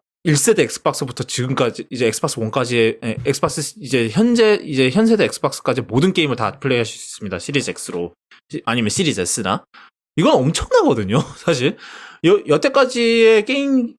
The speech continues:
게임 이런 콘솔 역사에서 지난 사 세대 게임을 뭐 리마스터나 뭐 모든 그런 포팅 작업 없이 그대로 플레이할 수 있다라고 하는 거는 전례가 없는 일이에요, 사실. 그러니까 엄청난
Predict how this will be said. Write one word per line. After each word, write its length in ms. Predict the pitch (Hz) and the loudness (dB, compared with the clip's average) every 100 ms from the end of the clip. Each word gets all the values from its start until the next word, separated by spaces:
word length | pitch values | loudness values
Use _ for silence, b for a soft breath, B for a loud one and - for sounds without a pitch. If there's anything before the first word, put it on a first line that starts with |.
| - | -4
게임 420 | 220 247 254 226 | 0 0 0 0
이런 220 | 151 165 | 0 0
콘솔 280 | - 226 226 | 0 2 2
역사에서 680 | 120 - - 160 151 175 175 | 0 -2 0 2 2 2 0
지난 400 | - - 139 165 | -4 -2 0 0
사 240 | 165 - 220 | -2 -2 0
세대 600 | 240 220 190 180 170 - _ | 2 2 4 2 2 -2 _
게임을 420 | 180 175 160 202 | 0 0 0 2
뭐 200 | 156 123 | 4 4
리마스터나 840 | 110 127 151 - - 151 139 131 131 | 2 2 2 0 -4 0 2 2 2
뭐 160 | 113 | -2
모든 460 | 107 110 131 143 120 | -2 0 0 0 0
그런 180 | 127 123 | 0 -2
포팅 320 | 214 208 208 | -2 0 0
작업 260 | 185 156 123 | 2 2 0
없이 240 | 101 165 | -2 -4
그대로 420 | 165 127 139 160 | -4 0 2 2
플레이할 340 | 160 180 175 160 | 2 2 2 2
수 100 | 135 | -2
있다라고 360 | 123 135 131 | -2 0 0
하는 160 | 127 123 | 0 -2
거는 340 | 113 120 117 113 B B B _ _ | -2 0 -2 -6 B B B _ _
전례가 580 | - 127 143 240 381 - | -4 0 2 2 2 2
없는 340 | 131 143 202 | 0 2 0
일이에요, 400 | 113 107 101 120 | 0 -2 -4 -4
사실. 380 | 147 101 92 85 _ | -6 -10 -12 -14 _
그러니까 400 | 117 117 113 113 | -8 -4 -2 0
엄청난 1000 | 92 110 220 240 226 202 180 156 117 110 | 0 -2 0 2 2 2 0 -2 -8 -10